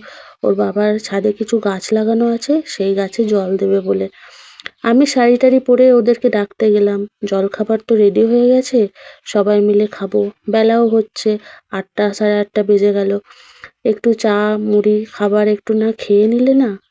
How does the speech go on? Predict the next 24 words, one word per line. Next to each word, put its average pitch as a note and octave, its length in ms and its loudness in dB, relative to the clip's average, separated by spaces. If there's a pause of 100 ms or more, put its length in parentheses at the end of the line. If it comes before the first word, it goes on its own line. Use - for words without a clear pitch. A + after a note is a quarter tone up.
এরপরে G#3+ 500 0
এত G3+ 260 -2
জোরে A#3+ 260 2
খিদে A#3 300 -2
পায়, G#3 260 -4 (480)
কাজকর্ম G#3 600 0
করতে A3 340 -2
ব্যস্ত G3+ 400 -4
হয়ে A3 260 0
গেলে G#3 280 0
আর A3 260 -4
খাবার G3+ 380 -4
মতো G#3 240 -2
সময় G3+ 380 -2
হয়ে F#3+ 180 -2
ওঠে F#3+ 240 -10
না। F#3 180 -10 (560)
ওর A3 200 2
বাবা A3+ 380 2
বরাবরই A3 680 0
সকালে G#3 440 -2
খেয়েই G#3+ 460 2
বেরোনো G3+ 480 0
অভ্যেস। G3 380 -4